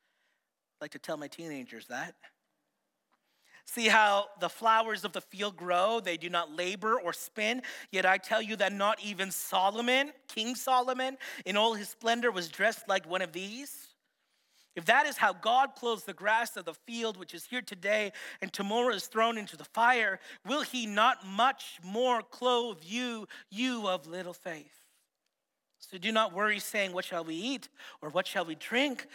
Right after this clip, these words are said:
or, "What shall we wear?" For the pagans run after all these things, but your heavenly Father knows that you need them. Here's Jesus addressing a shortage of faith in his hearers.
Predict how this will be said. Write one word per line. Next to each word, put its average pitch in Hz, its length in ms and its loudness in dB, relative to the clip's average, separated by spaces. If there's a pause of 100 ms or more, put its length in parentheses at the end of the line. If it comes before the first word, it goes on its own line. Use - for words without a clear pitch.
(200)
or, 156 60 -8
"What 180 180 0
shall 170 260 -2
we 147 140 -8
wear?" 240 600 -2 (760)
For - 80 -20
the 139 80 -18
pagans 233 580 -2
run 185 160 0
after 175 280 0
all 156 160 -2
these 147 220 -10
things, 143 300 -10
but 147 280 -10
your 233 300 0
heavenly 180 640 -6
Father 160 580 2 (260)
knows 165 600 2
that 127 340 -6
you 175 400 -8
need 143 380 -12
them. 107 320 -16 (2250)
Here's 165 300 0
Jesus 151 500 -8
addressing 147 680 -2 (360)
a 151 40 -6
shortage 202 480 -2
of 165 120 -4
faith 165 460 -8
in 151 160 -10
his 135 400 -12 (120)
hearers. 120 800 -10